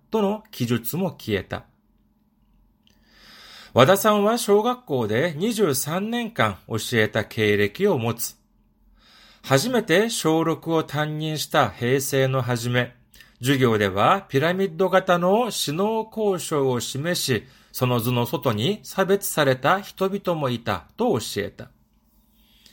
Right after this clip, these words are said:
差別の構造は複雑であり、気をつけないと教師は自分が教わった通りに教えてしまうと痛感しました。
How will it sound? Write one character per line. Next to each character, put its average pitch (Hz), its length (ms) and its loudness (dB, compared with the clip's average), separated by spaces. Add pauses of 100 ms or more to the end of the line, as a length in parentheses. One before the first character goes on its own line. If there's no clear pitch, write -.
(600)
差 240 200 4
別 269 240 -2
の 208 140 4
構 156 340 0
造 143 300 2
は 147 140 4
複 175 300 -8
雑 190 320 0
で 185 180 2
あ 190 100 8
り、 110 260 0 (140)
気 127 160 0
を 123 100 2
つ - 160 -10
け 127 120 0
な 110 140 -2
い 98 100 -4
と 170 320 -2
教 240 280 -2
師 226 160 -2
は 135 280 0 (140)
自 104 200 -4
分 135 260 -4
が 135 100 0 (140)
教 135 180 0
わ 131 120 6
っ 131 80 -10
た 123 120 -2
通 143 140 -4 (160)
り 127 100 0
に 214 100 -4
教 196 140 0 (180)
え 135 140 2
て 123 160 -4
し - 140 -8
ま 104 180 -2
う 98 160 -12 (140)
と 220 220 0
痛 127 400 -2
感 143 260 -4
し 135 160 -6
ま 127 140 -2
し - 100 -10
た。 - 160 -12